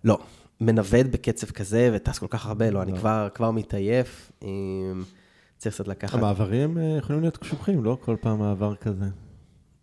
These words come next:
Speaker 1: רק כשעצרתי, הבנתי את הטירוף
Speaker 2: Mm.
Speaker 1: של מה זה לת-, לקחת, בשנה הכי פעילה שלקחתי שישים וחמש טיסות. כאילו, טיסה
Speaker 2: וואו.
Speaker 1: כל שבוע, ו-, וזה לא שאתה, ו-, ואתה יודע, ויש, הייתי שלושה שבועות בארץ,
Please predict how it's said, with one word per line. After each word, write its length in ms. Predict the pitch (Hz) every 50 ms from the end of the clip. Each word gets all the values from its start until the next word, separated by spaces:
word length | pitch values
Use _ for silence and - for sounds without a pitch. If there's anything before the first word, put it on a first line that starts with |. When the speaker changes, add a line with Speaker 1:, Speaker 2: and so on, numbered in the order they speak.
| _ -
Speaker 1:
רק 180 | 110 127 151 151
כשעצרתי, 760 | - - 151 123 - - 123 123 127 127 - 170 170 180 175 - - - _ _ _ _ _ -
הבנתי 340 | 101 95 101 101 - -
את 40 | 95
הטירוף 560 | 98 - - 95 92 101 123 - - - - -
Speaker 2:
Mm. 340 | 123 113 113 107 104 101 98
Speaker 1:
של 100 | 101 101
מה 160 | 98 104 101 95
זה 100 | 98 101
לת-, 320 | 95 92 - - - -
לקחת, 440 | 90 - - 98 - - 98 - -
בשנה 380 | 101 101 98 - - 113 120 123
הכי 540 | 123 - - 123 120 123 120 117 113 110 110 - -
פעילה 220 | - 107 110 117
שלקחתי 380 | 113 - 120 - 104 - - 107
שישים 300 | - 95 - - 107 104
וחמש 300 | 98 - 90 92 92 -
טיסות. 380 | - - - - - - - - - - - - - - - - - - _ _ _ _ - -
כאילו, 160 | - 95 92 92
טיסה 240 | - 113 - 113 107 107 101 95 - -
Speaker 2:
וואו. 100 | - -
Speaker 1:
כל 260 | 104 104 104 98 95 95
שבוע, 280 | - - 110 147 175 147
ו-, 60 | 120 107 -
וזה 260 | 104 110 101 98 110
לא 80 | 120 143
שאתה, 160 | 143 - - - -
ו-, 100 | 104 107 -
ואתה 140 | - - - 113
יודע, 100 | 110 98
ויש, 160 | 95 107 - - - - - _
הייתי 240 | 101 95 - 110 98
שלושה 260 | - - 95 - 104
שבועות 260 | 92 101 98 98 92
בארץ, 400 | 95 104 120 139 160 165 - -